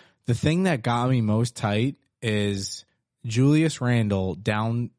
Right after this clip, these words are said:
twenty points, was still in the game with two minutes left. You, you think Coach Thibs, how is he getting away with this? You think the guy that was the head coach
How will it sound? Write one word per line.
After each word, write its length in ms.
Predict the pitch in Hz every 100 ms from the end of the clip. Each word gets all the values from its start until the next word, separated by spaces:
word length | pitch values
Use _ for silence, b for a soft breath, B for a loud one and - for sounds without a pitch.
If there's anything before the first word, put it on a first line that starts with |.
| -
twenty 320 | - 120 120
points, 640 | - 113 98 95 - - -
was 180 | 113 107
still 260 | - 117
in 60 | 113
the 80 | 110
game 300 | 113 107 98
with 100 | -
two 180 | - 110
minutes 420 | 104 101 101 -
left. 360 | 92 87 - b b b b b b b
You, 240 | - 131 - -
you 180 | 131
think 340 | 120 185 180 - _ _ _ _ _ _ _
Coach 320 | - 135 139 -
Thibs, 600 | 156 120 107 120 - - _ _ _ _ _ _ _ _ _
how 100 | 110 110
is 80 |
he 80 | 117
getting 200 | 117 123 123
away 160 | 127 120
with 180 | 104
this? 400 | - 95 101 - - -
You 120 | 113
think 240 | 107 151
the 60 | 151
guy 600 | 113 123 120 107 98 90 - _ _ _ 123
that 100 | 110
was 160 | 110
the 80 | 107
head 240 | 98 120 120
coach 560 | 120 107 98 - -